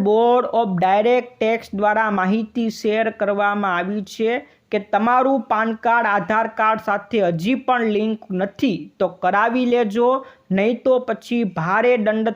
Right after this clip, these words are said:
થશે, તમારું પાન કાર્ડ પણ બંધ કરી દેવામાં આવશે.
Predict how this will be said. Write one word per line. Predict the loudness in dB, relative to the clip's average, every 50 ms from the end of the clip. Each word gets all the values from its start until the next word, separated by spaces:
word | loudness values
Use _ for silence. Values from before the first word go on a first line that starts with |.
| -4 -6
થશે, | -8 -8 -8 -6 -4 -4 -2 -2
તમારું | -2 -2 0 0 0 0 -2 -2 -2 -2
પાન | -2 -2 -2 -4 -6 -4 -2
કાર્ડ | -2 0 0 -2 -4 -4 -2
પણ | -2 0 0 0 0 0
બંધ | 0 0 -2 -2 -2 -4 -6 -4 -4 -4
કરી | -4 -2 -4 -4 -4
દેવામાં | -4 -2 -2 -2 -2 -2 -2 -2 0 -2 -2 -4 -6 -14 -20 -20 _ _ _ _ -2 0
આવશે. | 0 0 0 -2 -4 -6 -6